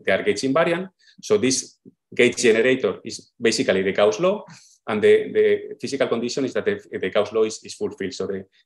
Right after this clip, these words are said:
the generator acting on our, our physical states is equal to zero. For instance, in, in quantum electrodynamics, just the, the divergence of the electric field is equal to the, to the charge of, of our, uh, of the system.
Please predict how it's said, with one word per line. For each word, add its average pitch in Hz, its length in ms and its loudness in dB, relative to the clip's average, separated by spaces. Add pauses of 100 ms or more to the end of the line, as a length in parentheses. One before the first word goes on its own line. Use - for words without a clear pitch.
the 98 160 -4
generator 104 500 2
acting 101 220 -2
on 95 80 -4
our, 95 160 -6
our 92 160 -6
physical 156 420 -4
states 135 320 -4
is - 120 -12
equal 104 200 -4
to - 120 -16
zero. - 280 -16 (300)
For 104 160 -4
instance, 110 260 -4
in, 98 220 -6
in 98 120 -10
quantum 104 280 -2
electrodynamics, 139 600 -4
just 113 160 -2
the, 101 200 0
the 101 80 0
divergence 101 380 0
of 90 80 -8
the 95 60 -4
electric 107 340 -6
field 135 160 -4
is - 140 -8
equal 107 240 -6
to 101 100 -6
the, 92 220 -4 (400)
to 101 80 -6
the 92 120 -2
charge 95 280 -4
of, 90 120 -8
of - 240 -8
our, 90 340 -6 (320)
uh, - 380 -8
of 101 80 -10
the 101 100 -6
system. - 360 -12